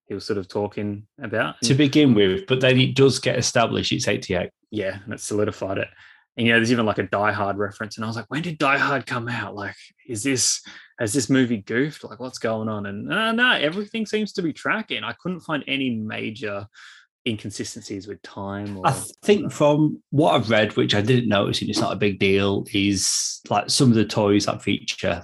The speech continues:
Speaker 2: like Cabbage Patch dolls, something to do with when they were released or rebranded, but I didn't
Speaker 1: Oh,
Speaker 2: know.
Speaker 1: like, yeah, or, like, a
Speaker 2: Wasn't,
Speaker 1: certain,
Speaker 2: wasn't a thing.
Speaker 1: a certain model of something, or, like, you know, that's, that's gonna, sometimes that's just, like,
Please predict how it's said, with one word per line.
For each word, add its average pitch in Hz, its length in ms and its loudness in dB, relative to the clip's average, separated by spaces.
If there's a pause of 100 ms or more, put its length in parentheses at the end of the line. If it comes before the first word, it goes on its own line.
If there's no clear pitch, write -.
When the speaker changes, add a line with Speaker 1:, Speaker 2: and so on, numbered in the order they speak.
(160)
Speaker 2:
like - 420 0 (100)
Cabbage 113 280 0
Patch - 200 -4
dolls, 87 280 0
something 110 720 4 (180)
to - 120 -2
do 113 160 4
with 107 280 2
when 104 200 4
they 107 120 6
were 110 180 4 (200)
released 120 480 2
or 95 160 2
rebranded, 107 760 2 (280)
but 196 180 2 (960)
I 117 120 2
didn't 120 200 4
Speaker 1:
Oh, 131 100 6
Speaker 2:
know. 95 120 2
Speaker 1:
like, 95 120 -2 (300)
yeah, 123 200 2
or, 127 140 6
like, 110 80 6
a 117 40 4
Speaker 2:
Wasn't, 113 160 4
Speaker 1:
certain, 135 180 4
Speaker 2:
wasn't 135 200 4
a 117 140 0
thing. 101 220 2
Speaker 1:
a - 240 -12
certain 113 240 -4
model 110 400 -4
of 101 80 -10
something, 110 440 -10
or, 113 200 -6
like, 220 320 -2
you 254 100 0
know, 247 100 -2
that's, - 380 -6 (560)
that's - 180 -8
gonna, 120 280 -2 (1500)
sometimes 190 380 0
that's 101 240 -4
just, - 200 -16
like, 139 140 -20